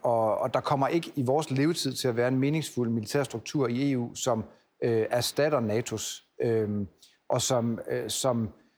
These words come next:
øh, på den måde bliver meningsfuld i forhold til faktisk at sørge for de europæiske, eller de europæiske landes borgeres sikkerhed. Altså, den funktion, der skaber europæisk sikkerhed,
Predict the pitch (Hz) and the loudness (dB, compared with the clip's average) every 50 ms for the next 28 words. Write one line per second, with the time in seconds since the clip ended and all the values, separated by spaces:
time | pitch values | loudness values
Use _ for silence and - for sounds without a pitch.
0 | _ _ _ _ - - - - - - _ _ _ _ _ _ - 147 127 165 | _ _ _ _ -10 -10 -10 -10 -10 -16 _ _ _ _ _ _ -2 0 2 2
1 | 165 147 139 143 143 139 139 139 135 135 143 160 175 165 139 - - 143 139 123 | 2 4 4 2 2 2 0 2 2 2 2 2 2 0 -2 -2 -2 -2 -2 -2
2 | 113 - - 156 160 147 151 - - 127 113 - - 175 175 - - 123 - - | -2 -2 0 0 0 0 -2 -2 -4 -6 -4 -2 -2 -2 -2 -4 -6 -8 -6 -6
3 | - 123 - - 123 120 127 143 139 - 131 120 117 113 107 - 139 143 131 113 | -6 -6 -4 0 0 2 2 0 0 -2 -4 -2 -2 -2 0 0 0 0 0 0
4 | - - 120 107 98 - - _ _ - - 113 104 - - - - _ _ _ | -2 -2 -2 -4 -4 -6 -12 _ _ -4 -2 -2 -2 -4 -8 -18 -20 _ _ _
5 | _ _ _ _ - - 143 131 - 165 160 - - 147 120 117 120 143 156 143 | _ _ _ _ -4 -2 0 2 2 2 2 2 2 2 2 2 2 2 2 0
6 | - - - - _ 127 127 127 139 156 156 135 113 - - - - - - - | -2 -6 -10 -4 _ 2 2 4 4 4 4 2 2 0 -2 -4 -6 -8 -10 -8
7 | - - - - 175 165 123 110 104 92 - - _ _ _ _ _ - 113 143 | -4 0 0 2 2 2 0 -2 -2 -4 -8 -10 _ _ _ _ _ -2 0 0
8 | 139 - - - - - _ - 180 190 175 139 - 147 131 - - 175 170 151 | 0 -2 -4 -12 -20 -20 _ -2 -2 -2 0 0 0 0 0 0 2 2 2 2
9 | 123 98 - - - _ _ _ _ _ _ _ _ _ - 127 117 - - - | 2 -2 -4 -12 -20 _ _ _ _ _ _ _ _ _ -2 0 0 0 0 2
10 | 190 196 185 170 - 135 131 123 113 - 156 143 127 - 147 143 143 127 127 120 | 2 4 4 4 2 2 2 0 2 2 2 2 2 0 0 2 2 2 0 0